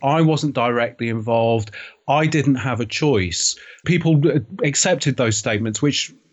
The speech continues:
research has now shown out not to be true. And I think secondly, partly influenced by that, is a significant change in the interpretation of the law in Germany. Because most of the perpetrators, of the German perpetrators certainly,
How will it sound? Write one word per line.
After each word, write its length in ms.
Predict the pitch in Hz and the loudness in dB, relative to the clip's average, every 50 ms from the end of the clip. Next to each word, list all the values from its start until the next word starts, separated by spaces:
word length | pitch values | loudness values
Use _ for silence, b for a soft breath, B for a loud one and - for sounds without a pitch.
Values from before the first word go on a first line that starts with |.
| - 147 135 | -8 -4 -2
research 380 | 131 123 - 160 151 139 - | 0 0 2 0 0 0 0
has 120 | 139 123 120 | 0 0 0
now 140 | 131 123 | 0 -2
shown 260 | 123 - - 131 123 123 | -2 -2 -2 0 0 0
out 140 | 120 123 - - - | -2 -4 -8 -8 -4
not 220 | 151 127 120 113 110 | -2 -2 -2 -4 -6
to 60 | - | -8
be 100 | 127 113 | -8 -6
true. 340 | - - 156 139 107 98 104 B B B B B B _ - | -4 -2 0 0 0 0 -2 B B B B B B _ -4
And 80 | 147 | -2
I 80 | 143 147 | -2 0
think 180 | 147 170 170 | 0 -2 -2
secondly, 540 | 160 - - 208 196 196 - 190 175 160 156 | -2 0 0 0 0 0 0 0 2 2 0
partly 400 | 160 - 190 180 165 147 143 156 | 0 0 0 0 2 2 2 2
influenced 520 | 185 214 208 - - 151 135 117 107 - - | 2 0 -2 -2 -2 -4 -4 -4 -4 -6 -4
by 140 | 117 113 104 | -2 -2 -2
that, 240 | 98 101 98 98 B B B B B _ - | -2 -2 -4 -4 B B B B B _ -2
is 160 | 170 160 156 | 0 2 2
a 60 | 156 | 2
significant 840 | 156 - - 160 151 151 156 156 156 156 - 156 151 - 151 147 | 2 2 0 0 2 2 4 4 2 2 0 -2 0 0 0 0
change 400 | 139 - 147 139 135 127 123 117 | 0 0 0 2 2 2 2 2
in 80 | 127 123 | 2 4
the 100 | 123 123 | 4 4
interpretation 680 | 123 113 - 139 131 120 - - - 117 113 110 - 117 | 2 0 0 0 0 -2 -2 -2 -2 -2 0 0 0 0
of 80 | 107 | 2
the 80 | 117 117 | 2 2
law 400 | 110 123 143 156 160 156 151 131 | 4 4 4 4 4 4 2 4
in 180 | 117 107 104 | 4 4 4
Germany. 560 | 104 110 107 104 98 95 95 90 87 85 85 - _ _ _ _ _ _ | 4 2 2 2 2 2 2 2 0 0 -2 -6 _ _ _ _ _ _
Because 240 | - 139 131 160 165 | 0 0 2 2 2
most 300 | 180 180 214 220 - - | 2 2 2 0 0 0
of 40 | 165 | -2
the 60 | 151 | -2
perpetrators, 720 | - 143 131 117 107 110 - 123 113 107 107 113 107 101 - | 0 0 -2 -2 -2 -4 -2 -2 -2 -2 -2 -4 -4 -4 -4
of 180 | 123 113 104 | -4 -4 -4
the 100 | - 104 | -6 -6
German 380 | 87 - 147 165 180 170 143 127 | -2 0 2 2 4 4 4 2
perpetrators 580 | - 123 110 101 - - 110 104 101 - 104 | 2 0 -2 -4 -2 -2 -2 -2 -2 -4 -6
certainly, 560 | 101 - - 143 131 110 107 101 95 90 85 | -4 -2 0 0 0 0 0 0 -2 -2 -2